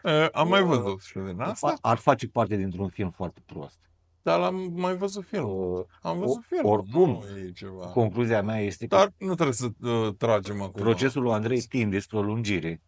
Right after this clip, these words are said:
Speaker 2: și am să explic mai apoi din ce motiv. Ei, să revenim. A cerut secretizarea judecătorului, nu a fost de acord, spunând următorul lucru. Domnul Cosmin Andrei, nu i-a spus domnul primar niciodată, "Este inculpat Cosmin Ionuț Andrei." Pentru că așa este, na, inculpat și am fost și eu inculpat că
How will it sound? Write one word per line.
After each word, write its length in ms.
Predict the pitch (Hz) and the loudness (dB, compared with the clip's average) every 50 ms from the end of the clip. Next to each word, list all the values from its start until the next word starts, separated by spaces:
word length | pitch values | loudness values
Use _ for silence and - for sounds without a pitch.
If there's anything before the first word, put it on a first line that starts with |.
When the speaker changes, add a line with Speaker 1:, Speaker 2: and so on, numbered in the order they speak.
| _ _ | _ _
Speaker 2:
și 160 | _ - - 104 | _ -8 -4 -4
am 100 | 101 98 | -4 -4
să 220 | - - - 117 | -6 -8 -6 -4
explic 400 | 113 117 113 - _ 95 87 - | -4 -4 -6 -8 _ -10 -8 -4
mai 140 | 90 90 90 | -2 -2 -2
apoi 220 | 87 - 85 - | -2 -4 -4 -6
din 120 | - 82 - | -6 -6 -8
ce 120 | - - | -8 -8
motiv. 360 | 90 - 156 - 143 160 - _ | -6 -6 -6 -4 -6 -6 -6 _
Ei, 200 | - 131 95 - - - - - - - - _ _ | -4 -4 -4 -4 -8 -14 -18 -18 -20 -20 -20 _ _
să 160 | _ - 131 | _ -6 -4
revenim. 380 | 131 131 127 147 143 131 98 - - - - - - _ _ _ _ _ | -2 0 0 0 -2 -2 -4 -6 -8 -18 -20 -20 -20 _ _ _ _ _
A 100 | - 123 | -4 -2
cerut 220 | 131 131 139 143 127 | -2 0 -2 -4 -4
secretizarea 480 | - 123 - 123 113 101 117 117 110 | -6 -6 -4 -2 -2 0 0 0 0
judecătorului, 460 | 110 98 107 104 107 101 113 110 110 104 | 0 0 -2 -2 -2 -2 0 -2 0 -2
nu 60 | 104 | -2
a 40 | 104 | -4
fost 200 | - 110 101 92 | -2 -4 -4 -2
de 60 | 98 | -2
acord, 260 | 101 107 - 185 180 | -4 -2 -2 -4 -4
spunând 400 | - - - 170 175 180 175 170 | -4 -6 -6 -4 -2 -2 0 0
următorul 420 | 170 165 165 170 147 160 165 156 | 0 0 0 -2 -2 -2 -2 0
lucru. 240 | 156 147 113 - 101 | 0 -2 -2 -2 -2
Domnul 920 | 107 127 131 127 127 123 123 120 113 107 104 101 95 92 87 85 80 78 87 _ | -2 -2 -4 -4 -4 -4 -2 -2 -2 -2 -2 -2 -4 -4 -6 -6 -10 -14 -16 _
Cosmin 300 | - 98 95 95 107 110 | -4 -4 -2 -2 -2 0
Andrei, 340 | 104 92 90 85 82 90 98 | 0 -2 -2 -2 -4 -4 -4
nu 60 | 113 | -4
i-a 160 | 120 117 95 | -4 -4 -6
spus 200 | - - 95 87 | -6 -6 -6 -4
domnul 180 | 85 87 87 82 | -4 -4 -4 -6
primar 260 | - 90 85 87 85 | -6 -6 -6 -4 -4
niciodată, 600 | 85 85 - 82 71 71 73 - - 110 117 - _ - _ _ _ _ _ _ _ _ _ - 151 | -6 -6 -8 -10 -10 -10 -12 -12 -10 -10 -12 -12 _ -20 _ _ _ _ _ _ _ _ _ -18 -12
"Este 280 | - 135 117 - - | -10 -10 -10 -8 -8
inculpat 560 | 101 92 95 - 92 87 - - 147 165 - - _ | -8 -8 -8 -6 -8 -8 -4 -2 -2 -2 -2 -6 _
Cosmin 360 | - 104 101 113 135 147 139 | -10 -10 -8 -8 -8 -10 -10
Ionuț 260 | 120 117 127 131 - | -10 -10 -10 -10 -8
Andrei." 400 | 131 127 127 131 107 85 71 - _ _ | -8 -6 -6 -6 -6 -6 -8 -10 _ _
Pentru 180 | 269 285 294 | -16 -12 -8
că 100 | 330 330 320 330 | -8 -6 -6 -6
așa 240 | 339 349 339 277 127 | -6 -4 -4 -4 -4
este, 280 | - - - 107 104 - | -6 -6 -10 -12 -10 -10
na, 200 | 170 180 165 - _ | -12 -14 -14 -14 _
inculpat 580 | _ 180 147 120 - 98 101 - _ - 160 135 | _ -14 -12 -12 -10 -12 -14 -10 _ -8 -8 -8
și 100 | - - | -8 -8
am 120 | 175 185 | -8 -8
fost 200 | 170 - 175 165 | -6 -8 -8 -8
și 60 | - | -6
eu 80 | 120 95 | -8 -8
inculpat 460 | 87 80 85 80 - - 85 82 - _ | -8 -8 -12 -14 -10 -10 -12 -12 -12 _
că 80 | - | -18